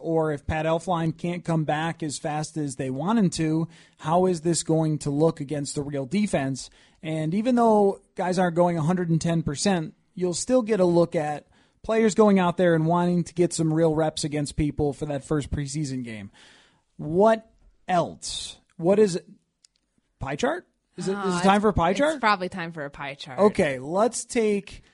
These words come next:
Speaker 2: I'm not gonna, I have my Microsoft Word in front of me. I know I told you that I'm gonna bring pieces of paper with a giant blank circle on it, but I don't have it in front of me. I'm gonna try not to mess up the math as poorly as it went on the first Anthony Barr attempt of whether he gets traded or what happens to him.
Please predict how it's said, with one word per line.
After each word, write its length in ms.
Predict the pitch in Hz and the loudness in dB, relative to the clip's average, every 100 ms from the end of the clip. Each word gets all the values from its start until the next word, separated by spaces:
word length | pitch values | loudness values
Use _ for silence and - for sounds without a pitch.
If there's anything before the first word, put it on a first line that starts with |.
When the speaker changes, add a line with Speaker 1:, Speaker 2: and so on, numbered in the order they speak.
| _ - | _ 4
Speaker 2:
I'm 140 | 240 | 6
not 180 | 269 330 | 8 6
gonna, 140 | 381 339 | 4 2
I 160 | 240 262 | 2 2
have 260 | 294 339 | 4 4
my 140 | 294 269 | 2 0
Microsoft 600 | 226 220 220 226 233 220 | 2 0 -2 -2 0 0
Word 280 | 175 180 185 | 0 2 4
in 100 | 175 | 0
front 160 | 175 175 | -2 -2
of 60 | |
me. 100 | 185 | 0
I 20 | |
know 120 | 185 190 | 2 0
I 60 | |
told 260 | 196 190 180 | 0 0 0
you 60 | 185 | 0
that 140 | 180 | -2
I'm 60 | 175 | -2
gonna 120 | 175 170 | -4 -4
bring 200 | 175 175 | -4 -4
pieces 260 | 180 170 | -6 -6
of 80 | 175 | -6
paper 260 | 165 165 170 | -6 -6 -6
with 120 | 170 | -8
a 40 | |
giant 440 | 175 175 165 156 - | -8 -6 -6 -10 -10
blank 260 | 170 160 165 | -8 -8 -8
circle 320 | 156 156 170 | -10 -8 -6
on 160 | 165 | -6
it, 200 | 170 165 | -6 -8
but 120 | - 156 | -8 -8
I 60 | |
don't 180 | 165 160 | -8 -10
have 180 | 160 156 | -8 -8
it 80 | 151 | -10
in 80 | |
front 220 | 151 147 156 | -12 -12 -12
of 100 | 160 | -10
me. 300 | 170 165 170 | -8 -8 -8
I'm 100 | 180 | -6
gonna 160 | 185 175 | -4 -4
try 260 | 165 190 180 | -6 -6 -6
not 320 | 156 165 156 | -6 -8 -10
to 80 | 170 | -10
mess 200 | 160 156 | -10 -8
up 100 | 165 | -12
the 60 | 156 | -12
math 300 | 156 147 143 | -12 -12 -12
as 240 | - 185 - - | -8 -8 -8 2
poorly 520 | - 370 403 311 240 | 6 8 8 8 6
as 100 | 208 | 2
it 80 | 196 | 0
went 300 | 196 185 185 - - - | 2 2 0 -6 -20 -6
on 120 | 208 | -2
the 80 | 202 | -2
first 300 | 202 202 202 | 0 -2 0
Anthony 340 | 196 190 196 175 | -2 -2 -2 -4
Barr 260 | 165 165 | -2 -2
attempt 380 | 160 156 160 165 | -2 -6 -10 -8
of 80 | 165 | -8
whether 200 | 170 165 | -6 -6
he 60 | |
gets 200 | 170 165 | -6 -10
traded 400 | - 170 160 160 156 | -8 -8 -6 -6 -8
or 100 | 156 | -8
what 140 | - | -8
happens 440 | 147 135 131 139 | -10 -12 -14 -20
to 100 | - | -20
him. 140 | 101 | -20